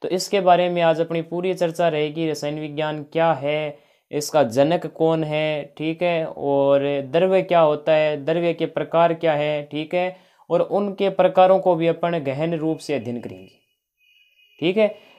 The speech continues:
तो चैप्टर के अंदर अपन को बस यही पढ़ने हैं कि मूल अवधारणाएं क्या है इस चैप्टर की, ठीक है। तो आज का लेक्चर शुरू करते हैं, और जिन स्टूडेंट के पास इस लेक्चर, इस पर्टिकुलर लेक्चर के नोट्स नहीं है तो वो जाके डाउनलोड कर सकता है, जिसकी लिंक डिस्क्रिप्शन बॉक्स के अंदर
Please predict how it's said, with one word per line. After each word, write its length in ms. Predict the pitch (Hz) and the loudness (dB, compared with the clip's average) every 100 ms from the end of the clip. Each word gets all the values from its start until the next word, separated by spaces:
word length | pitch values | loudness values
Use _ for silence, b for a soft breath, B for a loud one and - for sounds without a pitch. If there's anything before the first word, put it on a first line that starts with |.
| B - | B 0
तो 160 | 208 208 | 4 4
चैप्टर 400 | 208 208 233 240 | 4 2 4 4
के 100 | 226 | 4
अंदर 220 | 220 220 | 4 4
अपन 220 | 214 214 | 4 2
को 140 | 214 208 | 4 4
बस 220 | 208 180 | 2 2
यही 160 | 175 | 2
पढ़ने 300 | 208 202 196 | 2 0 0
हैं 200 | 202 196 | 0 0
कि 100 | 196 | -2
मूल 280 | 185 175 190 | -2 2 4
अवधारणाएं 540 | 190 170 156 160 175 165 | 4 6 4 4 0 0
क्या 140 | 175 | 0
है 200 | 123 113 | 0 -2
इस 140 | 104 | -8
चैप्टर 280 | 113 - - | -14 -14 -16
की, 140 | - - _ _ _ _ _ _ _ _ | -20 -20 _ _ _ _ _ _ _ _
ठीक 160 | 160 190 | -4 -2
है। 80 | 208 | 0
तो 100 | 196 | 6
आज 220 | 208 208 | 6 6
का 80 | 214 | 4
लेक्चर 260 | 208 214 | 4 2
शुरू 240 | 190 175 202 | 2 2 2
करते 320 | 202 190 214 | 2 2 2
हैं, 200 | 196 214 | 4 2
और 220 | 175 175 | 0 -2
जिन 180 | 165 202 | 0 -2
स्टूडेंट 380 | 196 185 202 190 | -2 -2 -2 -2
के 80 | 190 | 2
पास 320 | 190 190 185 | 6 6 4
इस 200 | 185 175 | -4 -2
लेक्चर, 340 | 170 170 190 | -2 0 -2
इस 100 | 185 | -2
पर्टिकुलर 380 | 185 185 185 196 | -2 -2 -2 -2
लेक्चर 340 | 185 175 185 | -2 -2 -4
के 140 | 175 160 | -4 -2
नोट्स 300 | 160 170 160 | 0 -2 -2
नहीं 220 | 175 180 | -4 -4
है 160 | 175 180 | -6 -6
तो 140 | 160 | -2
वो 100 | 160 | 0
जाके 260 | 165 170 160 | 0 0 -2
डाउनलोड 440 | 151 160 170 165 | 0 0 0 -2
कर 120 | 180 | -4
सकता 320 | 185 175 - | -4 -6 -2
है, 80 | 165 | -2
जिसकी 340 | 151 151 - 135 | -2 -8 -8 -6
लिंक 380 | 135 185 180 | -2 -4 -6
डिस्क्रिप्शन 600 | 185 143 165 170 156 151 135 | -12 -8 -8 -6 -8 -6 -8
बॉक्स 220 | 131 - | -10 -12
के 80 | 127 | -10
अंदर 200 | 143 | -10